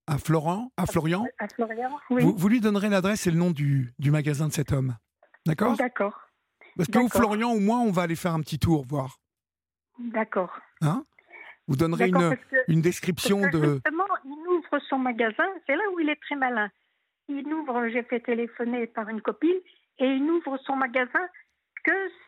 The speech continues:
Speaker 2: que, que si on lui demande et si on a quelque chose à lui apporter, pour, euh, donc on peut pas rentrer comme ça. Moi, je me disais, bon, je vais, je vais, je vais regarder, et je suis sûre, j'ai toutes les chances que mon petit bénitier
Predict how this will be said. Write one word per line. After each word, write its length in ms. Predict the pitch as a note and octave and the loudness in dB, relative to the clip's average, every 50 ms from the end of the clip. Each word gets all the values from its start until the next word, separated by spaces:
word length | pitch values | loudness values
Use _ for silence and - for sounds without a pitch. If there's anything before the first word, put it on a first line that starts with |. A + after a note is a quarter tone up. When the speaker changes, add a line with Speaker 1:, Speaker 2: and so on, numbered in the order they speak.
| _ _ - B3+ B3+ _ | _ _ -20 -20 -10 _
Speaker 2:
que, 1200 | - E4+ F#4+ F#4+ F#4+ E4+ - - - - _ _ _ _ _ _ _ _ _ _ _ _ - D4+ C#4+ - | -2 -2 -2 -2 -4 -6 -10 -14 -20 -20 _ _ _ _ _ _ _ _ _ _ _ _ -8 -8 -8 -4
que 220 | - D#4 E4 F4 D4+ - - - | -2 -2 -2 -2 -4 -6 -10 -8
si 120 | - D#4 D#4+ | -4 -2 0
on 80 | E4 | 2
lui 200 | E4 D4+ D#4 D#4 | 2 2 0 0
demande 440 | C#4+ D4+ D4+ D4+ E4 F4+ F4 F4 B3 | 0 0 0 0 2 2 0 0 -2
et 100 | C4+ C4 - | -4 -8 -6
si 80 | - D4 | -4 -4
on 100 | D4 C#4+ | -2 0
a 80 | D4 C#4+ | -2 -2
quelque 320 | C#4+ - D4 C#4+ - - | -2 -4 -8 -6 -4 -6
chose 260 | A3+ - - F4+ D4 D4 | -6 -4 -4 -4 -2 -2
à 60 | D4 | -2
lui 240 | C4+ C#4+ C#4+ - C#4+ | -2 -2 -2 -2 -2
apporter, 600 | C#4+ - - C4+ - - _ - F4 F#4+ F#4 - _ _ _ _ _ _ _ _ _ _ | -2 -2 -6 -10 -10 -6 _ -4 -4 -4 -6 -10 _ _ _ _ _ _ _ _ _ _
pour, 220 | - D4 D4+ C#4 C#4+ | -2 -2 0 2 2
euh, 160 | C#4 C#4 C4+ | 2 2 2
donc 240 | A3 D4 D#4 D#4 - | 0 -2 -2 -2 -4
on 80 | D#4 | -4
peut 140 | D4+ - E4 | -2 -2 -2
pas 140 | - F#4 F#4+ - | -2 -2 -2 -2
rentrer 320 | E4+ E4+ E4 - - F4 | -4 -6 -6 -6 -8 -8
comme 180 | - - E4+ E4 - | -6 -6 -8 -8 -6
ça. 80 | - G4 G4 | -4 -4 -4
Moi, 160 | E4 D4+ C#4 C4 | -4 -6 -8 -8
je 60 | - | -8
me 160 | C4+ B3 B3+ B3+ | -10 -10 -10 -10
disais, 320 | A#3 C4 C4 - E4 F4+ F4 _ _ _ _ _ _ _ | -12 -8 -4 -2 -2 -2 -4 _ _ _ _ _ _ _
bon, 200 | B3+ A#3+ C4 C4 | -10 -8 -6 -6
je 60 | B3 A#3+ | -6 -6
vais, 220 | A#3 B3+ - B3 | -8 -8 -8 -8
je 100 | G3 B3 | -6 -4
vais, 300 | B3 C4 C4 B3+ C4+ A#3 G#3 - | -4 -4 -4 -6 -8 -10 -8 -6
je 60 | A3 | -4
vais 140 | G#3+ B3 A#3 | -2 -2 -2
regarder, 560 | A#3 A#3 A3 G3 G#3+ F#3+ F#3+ G#3 A#3+ D4 F#4 G#4 - _ _ _ _ _ _ _ - | -2 -2 -2 -2 -2 -2 -2 -2 0 0 0 -2 -4 _ _ _ _ _ _ _ -4
et 120 | G#3+ A3 G#3 | -4 -2 -2
je 100 | B3 B3 | -4 -6
suis 220 | B3 - B3+ A#3 | -6 -8 -10 -10
sûre, 340 | A#3+ - - - - A#4 G4 - - - - _ _ _ _ _ _ _ | -10 -12 -16 -6 -2 -2 -2 -2 -6 -14 -20 _ _ _ _ _ _ _
j'ai 140 | - A3+ A#3 A#3 | -2 -2 -2 0
toutes 200 | - D#4 D4+ - | 0 -2 0 0
les 120 | C4+ B3+ | -2 -2
chances 360 | B3 - E4+ F4+ G4+ F#4+ - - | -2 -2 -2 -2 -2 -4 -6 -2
que 120 | - C#4 C#4 B3+ | 0 0 0 0
mon 180 | C4 B3 A#3+ A#3 | 0 -2 -2 -2
petit 160 | - - B3 | -2 -2 0
bénitier 640 | G#3+ C4 B3+ C4 B3+ B3+ - - - C#4 C#4+ C#4 | 0 2 2 2 2 0 -2 -4 0 0 0 0